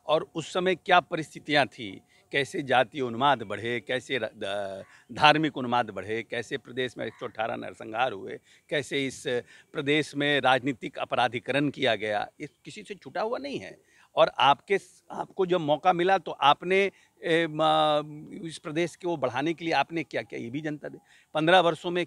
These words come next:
क्या बदलाव हुआ क्षेत्र, प्र-, प्रदेश में, कैसे, अ, मूलभूत संरचनाओं का विकास किया गया, ये भी लोगों ने देखा है।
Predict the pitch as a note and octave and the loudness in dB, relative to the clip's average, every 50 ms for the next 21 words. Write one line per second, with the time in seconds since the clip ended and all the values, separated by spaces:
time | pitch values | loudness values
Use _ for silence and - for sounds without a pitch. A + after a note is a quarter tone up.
0 | - - - F3 E3+ E3+ C#3+ D3 B2 C3 C3+ C#3+ D#3+ F3 D3+ C#3+ E3 E3+ E3 E3 | -6 -2 4 4 6 6 6 4 4 6 8 10 10 10 8 6 4 4 4 4
1 | E3 - - E3+ E3+ - _ _ C#3+ D3+ E3 D#3 B2+ C3+ D3+ C3+ C#3 D3+ D#3+ C#3+ | 2 -2 -8 -16 -16 -16 _ _ -14 -14 -12 -12 -10 -8 -6 -4 -4 -4 -4 -6
2 | - D#3 D3 D3 D3 - _ _ _ _ _ _ _ - F3 E3+ - - F#3+ F#3+ | -8 -8 -8 -8 -10 -12 _ _ _ _ _ _ _ 2 2 2 4 4 4 4
3 | F#3 F3 D3 D3 C3+ C3+ B2+ B2+ D3 E3+ F3 C#3 E3+ F3 - - D#3+ D3 D#3 - | 4 6 6 8 8 8 8 6 4 2 2 0 -2 -6 -6 -4 -4 -4 -4 -2
4 | D#3+ D3+ D#3 E3+ D#3 E3 D3+ D3+ D3 - D#3 D#3 D#3+ - - D#3+ D3 D3 D3+ D#3 | 2 2 2 2 2 2 0 0 2 4 4 4 4 2 -2 -6 -4 -4 -4 -6
5 | - - G2+ G2 E3+ - A#2 C#3+ C3+ B2+ B2+ C#3+ C#3 C3+ B2+ B2+ C3 - - A#2 | -6 -6 -8 -12 -10 -10 -6 -6 -6 -4 -4 -6 -6 -6 -8 -10 -12 -12 -10 -10
6 | B2+ | -12